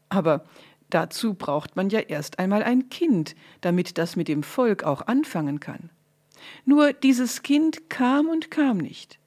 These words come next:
Abraham und Sarah waren schon alt gewesen, als Gott ihnen das versprochen hatte. Aber jetzt waren sie inzwischen noch viel älter geworden.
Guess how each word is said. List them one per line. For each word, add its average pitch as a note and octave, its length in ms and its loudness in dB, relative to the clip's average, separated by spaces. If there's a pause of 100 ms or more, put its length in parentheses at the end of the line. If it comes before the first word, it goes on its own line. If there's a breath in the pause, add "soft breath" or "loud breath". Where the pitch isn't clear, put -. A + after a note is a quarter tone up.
(600)
Abraham D3+ 500 -2
und C3 140 -2
Sarah E3+ 480 -2
waren F3 260 0
schon A3 260 0
alt C#4 360 0
gewesen, G#3+ 520 0 (360 loud breath)
als G#3 340 2
Gott G3 240 0
ihnen G3+ 260 2
das F3 220 -2
versprochen B3+ 720 -2
hatte. - 280 -6 (720)
Aber A3+ 180 -2
jetzt B3+ 480 -4 (480 soft breath)
waren B3+ 300 4
sie A3+ 160 0
inzwischen A#3+ 560 2
noch D4+ 260 0
viel F3+ 340 -2
älter D#3+ 380 -2
geworden. D#3+ 540 -10